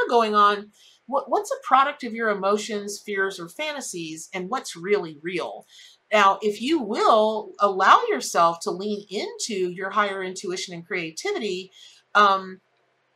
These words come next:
you know, that, that's gonna be a little bit tough for you. And so you may have to work harder to bypass the logical defenses and channel, you know, channel that intuition and that cre-,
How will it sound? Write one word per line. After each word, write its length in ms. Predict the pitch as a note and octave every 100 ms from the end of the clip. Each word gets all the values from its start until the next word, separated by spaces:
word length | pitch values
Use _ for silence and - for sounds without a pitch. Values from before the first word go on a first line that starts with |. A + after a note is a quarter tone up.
| _ -
you 160 | A#3 D4
know, 320 | B3 B3 C4+
that, 240 | A#3+ C4 - _ - G3 G#3+ F3 E3
that's 400 | F#3+ A#3 - -
gonna 180 | C#4 D4
be 120 | C4+
a 60 |
little 180 | C4 C4
bit 180 | E4 F4
tough 220 | A3 G3
for 80 | F#3
you. 320 | F3 D#3 G#3+
And 160 | C#4+ A3
so 140 | G#3+
you 160 | F#3 F3+
may 140 | F3+
have 200 | F#3 F3+
to 80 | A3
work 260 | G#3 G#3 G3+
harder 300 | F#3 F#3 G3+
to 60 |
bypass 520 | F3+ F3+ F3+ F#3+ F3+ -
the 80 |
logical 460 | F3+ E3 E3 E3+ E3
defenses 540 | E3+ - D#3+ D#3+ B3+
and 140 | A#3 F3
channel, 420 | F#3+ E3+ E3+ E3 _ - _ -
you 100 | F#3+
know, 120 | E3
channel 340 | - E3+ F3
that 220 | F#3 F#3 F#3
intuition 500 | F#3 G3 F3+ F#3 F3+
and 80 |
that 180 | F3 E3+
cre-, 260 | - F#3